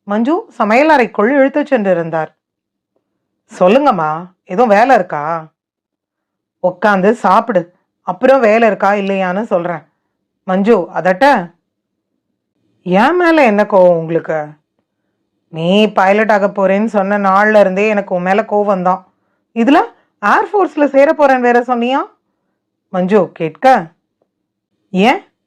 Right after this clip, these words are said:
உங்க மகன் ஆர்மியில சேரக்கூடாதா?" "நீ ஏதாவது பேசின, அப்புறம் ஊருக்கே திரும்பி போக முடியாது, சொல்லிட்டேன்." அம்மா, அம்மா தான்டா. அதனால தான் பைத்தியக்காரி மாதிரி புலம்பிட்டு இருக்கேன்.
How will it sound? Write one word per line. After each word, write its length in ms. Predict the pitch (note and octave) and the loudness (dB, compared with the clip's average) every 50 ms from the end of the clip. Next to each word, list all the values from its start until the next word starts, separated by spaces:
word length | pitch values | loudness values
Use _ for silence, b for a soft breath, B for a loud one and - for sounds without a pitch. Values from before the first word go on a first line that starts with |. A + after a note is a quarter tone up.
| _ | _
உங்க 260 | _ F#3+ F#3+ F#3+ G3+ F#3+ | _ -8 -2 0 0 2
மகன் 500 | F#3+ G3 G3 A3+ A#3+ A3+ F#3 E3 D#3+ G3+ F3 | 2 2 2 2 2 2 0 -4 -6 -10 -4
ஆர்மியில 400 | E3+ F#3 G#3 A#3+ C4+ D4 A#3+ F#3+ | 0 0 0 2 0 0 0 0
சேரக்கூடாதா?" 920 | - - F#3+ G3+ A3+ A3+ A#3 G#3+ F3 D#3 C#3 D3+ C#3+ D#3 F3 G3 F#3+ D#3+ D#3 _ _ _ _ _ _ _ _ _ _ _ _ _ _ _ _ _ _ _ _ _ | 0 0 0 0 0 0 -2 -4 -6 -6 -6 -6 -6 -2 -2 -2 -2 -4 -10 _ _ _ _ _ _ _ _ _ _ _ _ _ _ _ _ _ _ _ _ _
"நீ 120 | - F#3 F#3+ | -6 -4 -2
ஏதாவது 400 | G3 G3 G#3 G#3 A#3 C4 D4 D#4 | 0 2 2 2 2 2 0 -4
பேசின, 720 | D#4 C4+ C4 C#4 D4+ D#4+ - C#4 B3 A#3+ B3 C4 C#4 C4+ b b b b - | -2 0 0 2 0 0 0 0 0 2 2 2 0 0 b b b b -10
அப்புறம் 300 | G3 F#3 C4+ D4+ C#4+ B3 | -6 -2 2 2 2 2
ஊருக்கே 440 | A#3 C4 D#4 D#4+ D#4 - D4 D#4 C4+ | 4 2 2 2 2 0 0 -2 0
திரும்பி 300 | - D4 C#4+ C#4+ D4 A3+ | 0 0 0 0 -2 0
போக 220 | C4+ B3 A3 G#3+ | 0 0 0 0
முடியாது, 520 | G#3+ G#3 G3+ G3 F#3+ F#3+ F3 D#3 E3+ E3+ D#3+ - | -2 -2 -2 0 0 0 0 0 -4 -8 -4 -4
சொல்லிட்டேன்." 460 | G#3 G#3 A3 A#3 G#3 G#3+ E3 D3 E3 _ _ _ _ _ _ _ _ _ _ _ _ _ _ _ _ _ _ _ _ _ _ | -2 -2 -2 -2 -2 -4 -6 -6 -12 _ _ _ _ _ _ _ _ _ _ _ _ _ _ _ _ _ _ _ _ _ _
அம்மா, 680 | - D#3 D#3+ G3+ C4 E4+ F4+ D#4+ B3+ F#3 D#3 D3 D3 D#3 _ _ _ _ _ _ _ _ _ _ _ _ _ _ _ _ | -6 -4 0 2 2 2 4 4 2 2 0 -4 -10 -14 _ _ _ _ _ _ _ _ _ _ _ _ _ _ _ _
அம்மா 340 | - F#3+ A3 C#4 E4 F4 D4+ | -6 -4 0 2 2 2 4
தான்டா. 460 | C4 B3+ B3 A#3+ A3 G3+ F#3+ F#3+ F#3 _ _ _ _ - | 4 2 2 2 0 0 0 -2 -4 _ _ _ _ -8
அதனால 400 | A3 A#3+ C#4+ D#4 D4+ C#4 B3+ A#3+ | -4 -2 0 2 2 2 2 2
தான் 160 | C4+ D4 - | 0 0 2
பைத்தியக்காரி 500 | C#4+ C4 C4+ C4+ D4+ D4+ C#4+ B3+ A#3+ A3 | 0 -2 0 -2 0 2 2 2 2 2
மாதிரி 280 | A3 A3+ A#3 B3+ C4+ C#4+ | 0 0 0 0 0 0
புலம்பிட்டு 280 | C#4+ C#4 C4 C4+ C#4 | 2 2 2 2 2
இருக்கேன். 420 | C#4+ C4 G#3+ G#3+ F3+ F#3 F3+ D#3+ | -2 -2 -4 -4 -6 -6 -10 -12